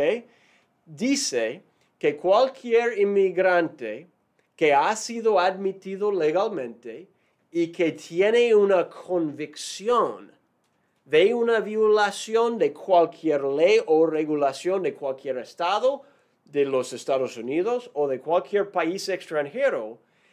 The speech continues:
que tiene algo que ver con sustancias controladas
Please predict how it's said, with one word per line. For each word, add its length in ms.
que 200
tiene 500
algo 720
que 240
ver 640
con 240
sustancias 720
controladas 1200